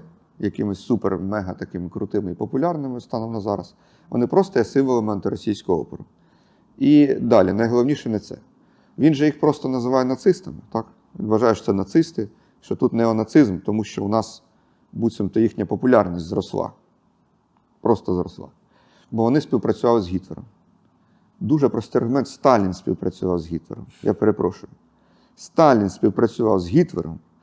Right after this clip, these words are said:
значно активніше, ніж оці. І результати тієї співпраці значно масштабніші. Бо колосальні совєтські економічні ресурси були відправлені в Третій Райх і допомогли наситити Третій Райх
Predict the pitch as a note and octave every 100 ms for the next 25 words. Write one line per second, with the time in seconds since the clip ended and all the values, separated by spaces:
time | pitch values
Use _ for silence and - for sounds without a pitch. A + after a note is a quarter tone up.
0 | _ _ _ G2+ A#2+ D3 - A#2+ A#2 A#2+
1 | - D3+ E3+ C#3 - G2+ G#2+ A#2 A2 -
2 | - _ _ _ _ _ _ _ _ _
3 | _ A2+ A#2 B2 C#3+ C3+ A2 B2+ A2+ -
4 | A2+ - E3+ - D#2+ - _ - G2 C3
5 | - C#3+ C3 - - D#2 - - - _
6 | _ _ _ _ _ _ _ _ _ _
7 | _ _ - A2+ C3+ C3+ D#3+ C3+ A#2 -
8 | B2 A#2 - A2+ A#2 A#2 G#2+ A#2+ A2+ -
9 | C#3 - G#2 A2 G#2+ - A#2 G2+ G2 F#2+
10 | G#2+ G#2 - G3 G3+ - _ _ _ _
11 | B2 A2 G#2 A#2+ A2 C3+ G#2 C3 - A#2
12 | - - E2+ _ _ _ _ A2 G#2 A2+
13 | A2 G2+